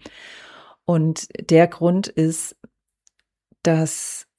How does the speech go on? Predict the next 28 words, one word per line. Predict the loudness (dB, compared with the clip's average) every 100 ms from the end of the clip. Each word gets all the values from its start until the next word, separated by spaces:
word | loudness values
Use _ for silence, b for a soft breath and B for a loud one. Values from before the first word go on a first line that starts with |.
| _ _ -2
die | 0
Arbeit | 2 4 6 4 2
mit | -4 -2
K-I-Tools | -2 -2 -4 -6 -4 0 0 -4 -14 -16 -6
uns | 0 2 2 -2 -2
eine, | 0 2 2 2 2 2 0 -2 -4 _ _ _ _ _ _ _
uns | -4 -2 4
selbst, | 6 6 4 -6
uns | -8
ganz | -4 -6 -6
persönlich, | -8 -4 0 0 0 -2 -4 -2
eine | 0
Geschwindigkeit | 0 -2 -2 2 6 8 6 2 -10 -4 0 0 -2
in | -6 -4 -4
unserer | -4 -2 0 0 -2 -10 _ _ _ _ _ _ _
äußerlichen | 6 8 8 4 2 -2 -2
und | -2
innerlichen | 0 4 4 4 0 -2
Entwicklung | -2 2 2 4 2 0
ermöglichen, | 0 0 -2 -2 -2 -4 -4 -4 -4 -8 b b b b b b b -2
die | 2
manchmal | 4 4 2 0 0 -2
fast | 0 -2 -2
ein | -4
bisschen | -4 -4 -4 -6
zu | -4 -8
viel | -6 -8 -8
ist. | -10 -14